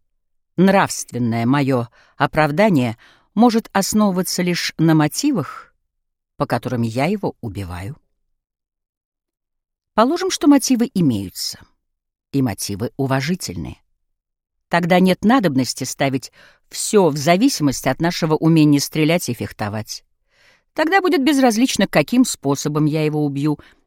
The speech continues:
спереди или с тылу. С моральной точки зрения право сильного нисколько не выше права хитрого — применяемого при убийстве из-за угла. Право кулака должно быть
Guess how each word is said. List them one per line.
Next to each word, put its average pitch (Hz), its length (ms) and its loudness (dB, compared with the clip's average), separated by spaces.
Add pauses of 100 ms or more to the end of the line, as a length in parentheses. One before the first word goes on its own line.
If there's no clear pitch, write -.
(200)
спереди 214 720 0
или 247 300 0
с - 180 -8
тылу. 160 400 -2 (720)
С - 160 -6
моральной 156 400 4
точки 151 300 -6
зрения 147 340 2
право 143 300 -2
сильного 139 380 -2
нисколько 175 500 -2
не 254 100 4
выше 160 380 -4 (440)
права 151 320 2
хитрого — 104 680 -6 (640)
применяемого 170 720 4
при 180 200 -2
убийстве 156 640 0
из-за 151 440 -4
угла. 139 420 -4 (1000)
Право 170 300 2
кулака 190 580 0
должно 117 460 -4
быть - 340 -10